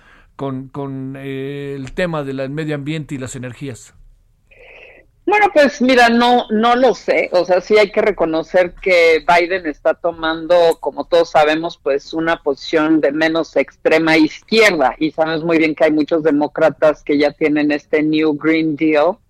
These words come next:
Speaker 2: que bueno, pues sí es una agenda muy ambiciosa, eh, ambiental y de transición energética, que aceleraría muy rápidamente, eh,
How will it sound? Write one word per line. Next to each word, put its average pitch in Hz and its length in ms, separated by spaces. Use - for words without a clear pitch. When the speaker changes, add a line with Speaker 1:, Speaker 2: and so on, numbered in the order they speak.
Speaker 2:
que 220 160
bueno, 254 200
pues 185 180
sí 214 100
es 208 180
una 202 180
agenda 180 360
muy 175 240
ambiciosa, 156 1080
eh, 143 300
ambiental 147 920
y 143 280
de 143 260
transición 147 640
energética, 156 960
que 165 280
aceleraría 165 800
muy 196 400
rápidamente, 156 1400
eh, 143 480